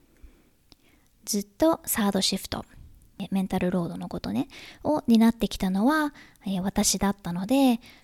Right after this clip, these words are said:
普段やっている、うん、計画だったり、準備、スケジュール調整をすべて書き出したと。で、旦那さんにやりたいタスクを選んでもらった。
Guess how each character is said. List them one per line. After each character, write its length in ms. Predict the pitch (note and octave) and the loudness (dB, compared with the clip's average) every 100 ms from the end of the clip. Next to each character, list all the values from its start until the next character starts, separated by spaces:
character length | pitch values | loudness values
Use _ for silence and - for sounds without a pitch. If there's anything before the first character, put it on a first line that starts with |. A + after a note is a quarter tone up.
| - | -10
普 140 | - | 0
段 320 | G3+ F#3 C4 | 0 4 4
や 140 | A#3+ G3 | 4 2
っ 40 | |
て 180 | - - | -2 -4
い 140 | G3+ | -2
る、 360 | G#3 D4 C4+ G#3+ _ _ _ - | 2 4 4 2 _ _ _ -12
う 40 | |
ん、 180 | F3+ E3+ | -10 -10
計 200 | - F3+ F3 | -6 -4 -2
画 420 | - - G#3 G4+ - _ _ _ _ _ - _ _ _ _ _ _ - | -4 0 0 0 -6 _ _ _ _ _ -20 _ _ _ _ _ _ -4
だ 80 | |
っ 40 | F3+ | -4
た 100 | - | -4
り、 100 | F3+ | -8
準 320 | E3+ G3 G3 F3+ | 0 2 2 2
備、 140 | F3 | -4
ス 100 | - | -4
ケ 140 | - F#3+ | -2 0
ジ 100 | F#3 | 2
ュ 80 | |
ー 20 | F#3+ | 2
ル 100 | G3 | 0
調 240 | G#3 F#3+ | 0 0
整 220 | G3 F#3+ | -2 0
を 200 | - D4+ | 4 4
す 160 | - D4 | 4 2
べ 120 | D4+ | 2
て 220 | - - - - - - | 0 -6 -10 -20 -18 -8
書 80 | A3 | -4
き 140 | - | 0
出 120 | C4 | 0
し 100 | C#4 | 0
た 120 | - C4+ | -2 -4
と。 180 | - - - - - - - - - | -8 -14 -20 -20 -20 -20 -20 -20 -8
で、 180 | D#4 D4 | -2 0
旦 220 | B3 A#3+ | 2 4
那 120 | A3+ | 4
さ 200 | A#3 B3 | 4 2
ん 100 | A#3 | 4
に 220 | B3 D4+ D4+ - - - | 4 2 -2 -14 -12 2
や 100 | G3+ | 4
り 100 | G#3+ | 4
た 140 | A#3+ | 2
い 80 | A3+ | 2
タ 160 | - A#3+ | 2 0
ス 140 | - | -2
ク 180 | - D#4 | 0 0
を 80 | - | 2
選 220 | G#3 A3+ | 4 6
ん 60 | A3+ | 4
で 100 | G3 | 2
も 120 | E3 | -4
ら 80 | F3 | -10
っ 60 | - | -12
た。 200 | - - | -12 -12